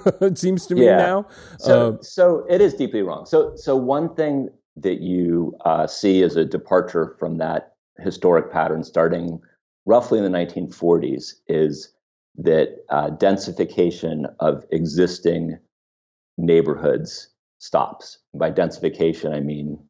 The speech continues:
Speaker 2: sort of redevelopment of existing neighborhoods at higher residential densities, tearing down single-family homes, replacing them with fourplexes or small apartment buildings, or tearing down small apartment buildings and replacing them with bigger apartment buildings.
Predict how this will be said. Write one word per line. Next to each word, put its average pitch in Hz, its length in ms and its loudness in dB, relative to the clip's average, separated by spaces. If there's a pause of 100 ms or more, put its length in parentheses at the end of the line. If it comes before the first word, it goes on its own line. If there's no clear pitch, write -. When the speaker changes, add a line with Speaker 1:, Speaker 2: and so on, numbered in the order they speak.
(200)
Speaker 2:
sort - 100 -6
of - 80 -6
redevelopment 85 720 2
of 76 100 -4
existing 78 640 -2
neighborhoods 71 600 -4
at 73 180 -4
higher 73 320 0
residential 65 560 -2
densities, - 680 -6 (440)
tearing 87 300 2
down 80 360 2
single-family 80 560 -2
homes, 76 400 -4
replacing 76 480 0
them 73 140 -6
with 69 160 -10
fourplexes 69 880 0
or 64 180 0
small 76 300 2
apartment 71 380 -2
buildings, - 360 -6
or 69 80 -8
tearing 85 300 0
down 82 160 2
small 85 300 2
apartment 76 360 0
buildings 78 340 -2
and 78 80 -18
replacing 78 440 -4
them 78 100 -8
with 80 140 -10
bigger 73 260 0
apartment - 420 -8
buildings. - 560 -8